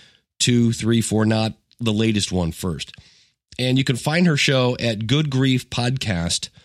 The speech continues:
dot com. And she explained her podcast this way. She goes, "I started my podcast," I think she said it was a week, or she started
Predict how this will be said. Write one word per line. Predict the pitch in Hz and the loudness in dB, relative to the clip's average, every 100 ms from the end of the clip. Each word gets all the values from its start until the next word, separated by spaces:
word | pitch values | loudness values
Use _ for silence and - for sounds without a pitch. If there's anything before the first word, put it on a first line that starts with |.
| _ _ _ _ | _ _ _ _
dot | - 117 - | -4 -4 -4
com. | - 156 107 71 - _ _ _ _ _ _ _ _ - | 0 2 2 -2 -8 _ _ _ _ _ _ _ _ -4
And | 127 127 | 0 2
she | - 151 | 2 0
explained | 120 - 156 190 180 | -2 -2 2 2 2
her | 139 | 0
podcast | 123 139 139 131 123 | -2 -2 0 0 2
this | 143 147 | 2 2
way. | 113 90 78 78 - - _ _ _ - | 2 2 0 -4 -14 -20 _ _ _ -6
She | - 131 | -2 0
goes, | 131 | 0
"I | 131 | 0
started | - 156 160 | 0 0 2
my | 139 | 2
podcast," | 117 127 127 131 113 98 98 - - _ _ _ _ _ _ _ _ _ - | 0 0 0 0 0 0 -2 -4 -12 _ _ _ _ _ _ _ _ _ -10
I | 107 | -4
think | 127 165 | -2 0
she | 147 | 0
said | - 120 | 2 0
it | |
was | 101 | 0
a | 98 | 0
week, | 92 123 165 - _ _ _ _ _ _ _ _ _ _ | 2 0 -2 -8 _ _ _ _ _ _ _ _ _ _
or | 123 | -2
she | 120 120 | 0 0
started | - 143 123 107 | 0 2 0 -4